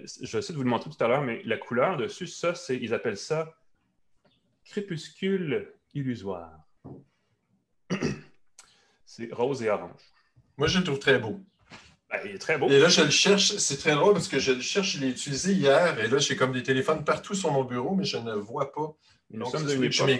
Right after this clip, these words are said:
Speaker 1: où,
Speaker 2: m'éclipse.
Speaker 1: apparemment, les, euh, les couleurs de boîtier de téléphone sont rendues comme les couleurs de voiture, là. Faut trouver des noms exot-, ésotériques et exotiques pour les gens. C'est un peu embêtant.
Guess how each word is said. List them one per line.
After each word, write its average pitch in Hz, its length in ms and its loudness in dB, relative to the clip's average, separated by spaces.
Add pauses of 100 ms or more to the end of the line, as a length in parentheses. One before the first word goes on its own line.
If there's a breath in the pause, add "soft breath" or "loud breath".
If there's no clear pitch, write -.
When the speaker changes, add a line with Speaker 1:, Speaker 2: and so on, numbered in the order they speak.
(120)
Speaker 1:
où, 156 40 4
Speaker 2:
m'éclipse. 127 340 2
Speaker 1:
apparemment, 120 320 2
les, 127 260 2
euh, 107 240 2
les 110 120 -4
couleurs 143 300 4
de 131 80 2
boîtier 123 260 2
de 135 60 -8
téléphone 139 360 -2
sont 147 100 -6
rendues 120 180 -6
comme 139 100 -6
les 131 60 -4
couleurs 135 300 0
de 127 60 0
voiture, 113 540 -2
là. 107 140 -4
Faut - 100 -14
trouver 120 180 -10
des 117 120 -6
noms 117 160 -4
exot-, 101 380 -8
ésotériques 101 720 -10
et 101 60 -10
exotiques 95 500 -16
pour 90 140 -20
les 90 100 -20
gens. 101 200 -18
C'est 170 320 -6
un 147 40 -12
peu - 200 -16
embêtant. - 420 -18